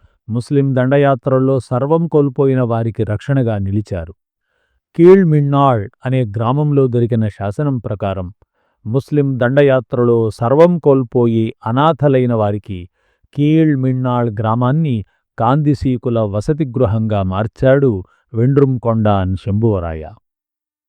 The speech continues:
తండ్రి అడుగుజాడల్లో నడుస్తూ కుడనగరం అనే పట్టణాన్ని అనాథాశ్రమంగా మార్చాడు రాజనారాయణ శంభువరాయ. ఇతనికి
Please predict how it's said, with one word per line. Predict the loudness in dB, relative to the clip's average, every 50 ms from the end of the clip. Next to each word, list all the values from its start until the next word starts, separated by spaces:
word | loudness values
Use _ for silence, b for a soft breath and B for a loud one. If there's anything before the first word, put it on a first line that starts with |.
| _ _ _ _ -4 -2
తండ్రి | -2 0 2 0 0 0 -2
అడుగుజాడల్లో | -2 0 2 2 2 2 2 2 2 2 0 0 0 0 0 0
నడుస్తూ | -2 -2 -2 -2 -2 -2 -4 _ -8 -6 -6 -8 -10 -14 _ _ _ _ _ _ _ _ 2
కుడనగరం | 2 2 4 2 0 0 0 0 0 0 -2 -4 -4 -4
అనే | -2 0 0 0
పట్టణాన్ని | 0 -2 -4 -6 -4 -2 -2 0 0 2 0 0 0 -2 -4 -6 _ _ _ _ _ -4
అనాథాశ్రమంగా | 0 2 2 2 2 0 -2 -4 -4 -4 -6 -6 -6 -6 -4 -6 -4 -4 -4 -4
మార్చాడు | -4 -4 -6 -6 -8 -6 -2 0 2 2 2 2 0 -2 -4 -6 _ _ _ _ -8
రాజనారాయణ | -2 0 2 2 2 2 2 0 0 0 0 0 -2 -2 -2 -4 -6 -6 -8
శంభువరాయ. | -10 -8 -8 -4 0 2 2 2 2 -2 -4 -8 -8 -10 -14 -16 _ _ _ _ _ _ _ _ _ _ _ _ _ _ -8
ఇతనికి | -6 -4 -2 -4 -4 -4 -4 -2 -2 -2 -2 -4